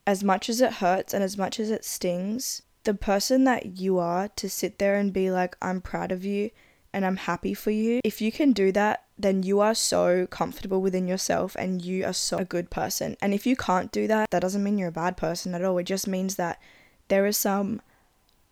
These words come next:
things that you need to work on for you to get to that place. Because like I was talking about before, with this person, I am now so happy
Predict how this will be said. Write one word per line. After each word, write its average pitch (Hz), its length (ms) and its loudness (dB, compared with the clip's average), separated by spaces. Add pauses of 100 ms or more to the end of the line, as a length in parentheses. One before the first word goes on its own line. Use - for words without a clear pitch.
(160)
things 196 400 2
that - 180 0
you 196 140 -2
need 190 140 0
to 190 80 2
work 180 380 -2
on 185 300 -6 (1120)
for - 100 -4
you 196 120 2
to 190 100 2
get 185 180 2
to - 80 -12
that - 200 -2
place. - 520 -4
Because 202 300 2
like 190 200 4
I 196 80 0
was 196 120 -2
talking 196 300 -4
about 190 240 -2
before, 190 600 0
with 196 200 0
this 202 160 0
person, 190 600 -2
I 190 160 0
am 196 160 2
now 180 360 -2 (460)
so - 580 2
happy 190 560 -4